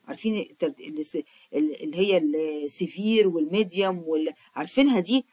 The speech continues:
دي ج-، اسمها أوردينال. عندنا أشهر مثال الموبيليتي بتاعت السنان، مش بقول لك جريد وان موبيليتي، جريد تو موبيليتي، جريد ثري موبيليتي، فاكرين الكلام ده؟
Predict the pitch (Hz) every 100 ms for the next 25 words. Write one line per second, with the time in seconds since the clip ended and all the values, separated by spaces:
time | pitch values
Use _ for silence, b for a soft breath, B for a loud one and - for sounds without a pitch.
0 | _ 208 185 196 220 220 226 - - _
1 | - - _ 202 180 165 143 123 _ _
2 | _ _ _ _ _ - 202 208 359 -
3 | - - 233 196 185 - 156 127 _ _
4 | _ _ 196 196 190 208 170 - 262 -
5 | 160 - - 156 139 120 _ _ 147 143
6 | 190 202 - 196 175 180 170 147 180 190
7 | 185 - _ _ 160 180 - 185 180 147
8 | 180 185 185 - _ - 165 185 - 185
9 | 170 147 180 185 190 - 160 185 214 -
10 | 185 202 226 254